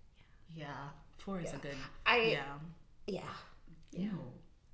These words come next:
Speaker 2: I don't like that. That's, that's invasion of privacy, man.
Speaker 3: That's what I thought.
Speaker 2: Yeah.
Speaker 3: That's why he's
Speaker 1: That's
Speaker 3: no longer in the
Speaker 1: weird.
Speaker 3: picture.
Speaker 2: Yeah, I mean, I, like, even, like, with you people, like, I know you both,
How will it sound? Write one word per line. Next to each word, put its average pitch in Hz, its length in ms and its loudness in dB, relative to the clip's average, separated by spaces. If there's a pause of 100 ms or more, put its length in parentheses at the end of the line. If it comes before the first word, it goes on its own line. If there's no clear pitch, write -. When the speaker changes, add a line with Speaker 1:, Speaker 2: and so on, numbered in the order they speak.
(140)
Speaker 2:
I - 40 -18
don't 208 140 -8
like 185 180 -8
that. 180 200 -12
That's, 214 220 -2
that's 214 220 0
invasion 170 340 2
of 151 60 -4
privacy, 151 440 -2
man. 220 180 -6 (320)
Speaker 3:
That's 269 200 -8
what 320 100 -12
I 311 120 -10 (100)
thought. 226 100 -14 (640)
Speaker 2:
Yeah. 269 160 -8
Speaker 3:
That's 220 180 -6
why 233 80 -6
he's 220 80 -4
Speaker 1:
That's 220 120 -2
Speaker 3:
no 214 100 0
longer 202 160 -2
in 202 100 0
the 202 100 -4
Speaker 1:
weird. - 440 -6
Speaker 3:
picture. 220 280 -6
Speaker 2:
Yeah, 254 360 0 (220)
I - 120 -8
mean, 254 80 -2
I, 247 40 -6 (320)
like, - 100 -8 (760)
even, 262 280 0
like, 220 200 -4
with 180 160 -6
you 190 240 -6 (180)
people, 160 440 -6 (180)
like, 175 220 -8 (120)
I 202 160 -6
know 156 160 -2
you 156 320 -2 (280)
both, 170 380 0